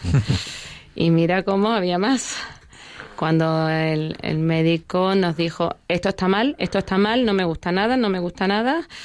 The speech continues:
Speaker 2: Y nosotros aterrorizados, y dijo, "Como poco es síndrome de Down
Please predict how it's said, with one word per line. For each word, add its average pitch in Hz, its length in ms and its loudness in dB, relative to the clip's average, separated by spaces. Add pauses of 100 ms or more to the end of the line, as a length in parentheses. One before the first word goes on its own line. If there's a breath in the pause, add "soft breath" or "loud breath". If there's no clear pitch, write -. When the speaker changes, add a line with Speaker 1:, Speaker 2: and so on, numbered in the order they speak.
(600 loud breath)
Speaker 2:
Y 175 140 2
nosotros 170 560 0
aterrorizados, 185 960 0 (180)
y 190 120 -8
dijo, 165 580 -2 (220)
"Como 196 320 0
poco 285 500 0 (200)
es 185 180 -4
síndrome 185 500 0
de 156 160 -2
Down 147 340 -6